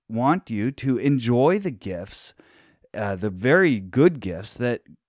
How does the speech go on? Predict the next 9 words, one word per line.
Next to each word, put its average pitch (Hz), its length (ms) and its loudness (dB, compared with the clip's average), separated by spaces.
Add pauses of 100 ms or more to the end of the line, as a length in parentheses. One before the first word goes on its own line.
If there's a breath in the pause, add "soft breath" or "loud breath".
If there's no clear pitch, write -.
(120)
he - 260 -16
has 98 160 -10
given 151 400 4
us - 300 -12
to 139 220 0
enjoy 117 400 2
on 147 140 2
this 151 200 0
earth 104 300 -6